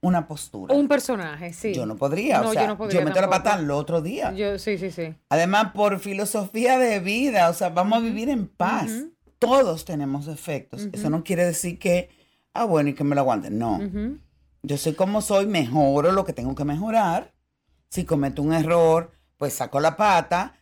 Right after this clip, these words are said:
Speaker 2: Ujú.
Speaker 1: pero, pero siendo uno hay que fluir. Y yo creo que
Speaker 2: Ujú.
Speaker 1: eso tú lo tienes también muy,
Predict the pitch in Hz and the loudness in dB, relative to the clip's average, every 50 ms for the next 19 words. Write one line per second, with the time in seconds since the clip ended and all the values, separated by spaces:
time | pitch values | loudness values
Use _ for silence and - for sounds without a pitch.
0 | _ _ 196 196 180 208 220 220 185 175 170 175 160 - - _ - 160 160 165 | _ _ -16 -16 -16 -10 -6 -4 -2 0 0 0 -2 -4 -6 _ -4 -2 -2 -2
1 | 139 - - 170 170 170 175 180 170 170 180 165 160 160 160 - - 190 196 196 | -2 -2 0 0 2 2 4 4 4 4 4 4 2 2 0 -2 -4 -4 -4 -4
2 | - - - _ - 160 160 156 151 156 185 202 202 170 139 - - _ _ - | -6 -10 -12 _ -2 0 2 2 2 2 2 0 0 0 -2 -4 -8 _ _ -4
3 | 160 170 175 190 196 202 202 208 202 - 214 202 - 196 202 190 196 208 208 214 | -4 -2 -2 -2 -4 -4 -4 -4 -4 -4 -4 -6 -6 -6 -6 -6 -4 -4 -4 -2
4 | 202 208 208 208 208 202 196 190 190 190 196 202 214 208 208 202 196 180 - | -2 -2 -2 0 0 0 2 2 4 4 4 2 2 2 2 0 0 -2 -4